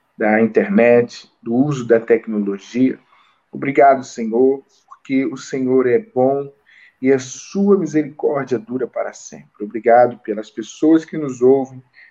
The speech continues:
Speaker 2: por aqueles que ainda vai nos ouvir e nos ver, que o Senhor possa ir de encontro a todas as necessidades.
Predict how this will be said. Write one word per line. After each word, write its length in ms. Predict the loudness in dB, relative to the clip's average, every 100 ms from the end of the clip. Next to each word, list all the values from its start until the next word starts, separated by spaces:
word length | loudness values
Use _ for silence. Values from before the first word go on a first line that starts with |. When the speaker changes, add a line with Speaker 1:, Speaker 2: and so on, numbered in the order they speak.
| _
Speaker 2:
por 120 | -10
aqueles 340 | -8 -4 -6 -4
que 140 | -4
ainda 240 | 0 0
vai 300 | 0 2 2
nos 180 | 0 -4
ouvir 500 | -4 -4 -10 -10 -12 -10
e 80 | -8
nos 260 | -6 -8 -6
ver, 360 | 0 0 -2 _ _ _ _ _ _ _ _ 0
que 80 | 2
o 60 |
Senhor 320 | 2 2 2 4
possa 340 | 2 2 -2
ir 180 | -2 -2
de 160 | -6
encontro 760 | -6 -4 2 4 6 2 -6 -20 _ -20 -20 _ _
a 220 | 2 2
todas 680 | 0 -4 4 6 6 4 2
as 220 | 0 -2
necessidades. 1400 | -10 -8 -12 -10 -6 2 4 2 0 -2 -4 -16 -20